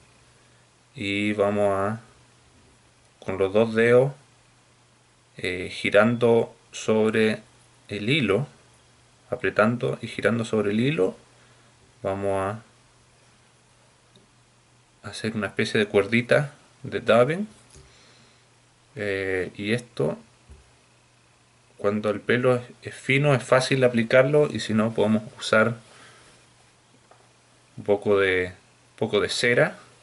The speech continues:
para que pegue bien. Los materiales más toscos cuestan un poco más.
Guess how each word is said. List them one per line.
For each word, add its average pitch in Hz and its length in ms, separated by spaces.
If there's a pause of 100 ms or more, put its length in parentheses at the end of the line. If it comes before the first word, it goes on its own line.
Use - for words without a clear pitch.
(720)
para 101 240
que - 120
pegue 117 320
bien. 123 340 (560)
Los 107 100
materiales 107 380
más 107 220
toscos 120 260
cuestan 113 300
un - 40
poco 110 200
más. 143 180